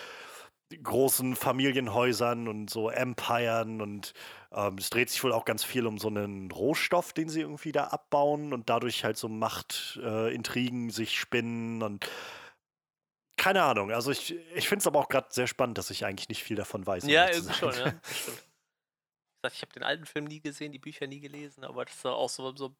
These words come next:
Speaker 2: was, was man irgendwie vielleicht sich noch, äh, mal angucken sollte im Laufe seines Lebens. Ja, wie gesagt,
Speaker 1: Das
Speaker 2: das,
Speaker 1: ist
Speaker 2: das
Speaker 1: halt
Speaker 2: Cast ist halt auch so unglaublich beeindruckend,
Speaker 1: Ja.
Speaker 2: was die da aufgefahren haben, ne? Ich meine, der, den, den, äh, Timothy Chalamet, den haben wir, glaub ich, bei,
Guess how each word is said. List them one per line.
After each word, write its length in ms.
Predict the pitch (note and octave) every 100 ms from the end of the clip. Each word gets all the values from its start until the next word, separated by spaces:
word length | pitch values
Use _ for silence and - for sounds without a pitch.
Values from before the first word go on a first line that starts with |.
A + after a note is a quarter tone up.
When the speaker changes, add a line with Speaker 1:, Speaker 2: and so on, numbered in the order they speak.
| _ -
Speaker 2:
was, 160 | C3
was 120 | - C3
man 120 | B2+
irgendwie 220 | C3+ C3+
vielleicht 280 | - B2+ -
sich 140 | B2
noch, 160 | B2+ B2
äh, 280 | C3 C3+ - E3+ _
mal 100 | C#3
angucken 240 | C#3+ - -
sollte 220 | A#2 A2
im 60 | B2
Laufe 180 | B2 A#2
seines 280 | A#2+ A#2
Lebens. 300 | B2 B2 C#3+ - _ _ _ _ -
Ja, 100 | A#2
wie 60 |
gesagt, 180 | B2 C#3
Speaker 1:
Das 60 | C3+
Speaker 2:
das, 20 |
Speaker 1:
ist 60 | -
Speaker 2:
das 40 |
Speaker 1:
halt 120 | E3
Speaker 2:
Cast 360 | - D3 F3+ -
ist 100 | -
halt 120 | A#2+
auch 60 | A#2
so 100 | C3+
unglaublich 320 | E3 C#3 -
beeindruckend, 360 | - C3 G#2+ G#2
Speaker 1:
Ja. 120 | G2+
Speaker 2:
was 60 | G2
die 60 |
da 60 | A2+
aufgefahren 580 | C3+ F3 - - A2 A2
haben, 200 | A2 A#2
ne? 280 | C3+ D3+ D#3+ _ _ _ _ _ _
Ich 40 |
meine, 140 | C3 B2+
der, 160 | B2+ B2
den, 240 | B2 B2
den, 200 | B2 B2
äh, 180 | B2+ B2
Timothy 640 | - C#3+ C3 - B2+ C3+ -
Chalamet, 480 | - C3+ C3 C3+ C3
den 100 | B2+
haben 120 | C3
wir, 80 | B2
glaub 140 | B2+
ich, 180 | B2+ -
bei, 340 | B2+ A#2+ B2+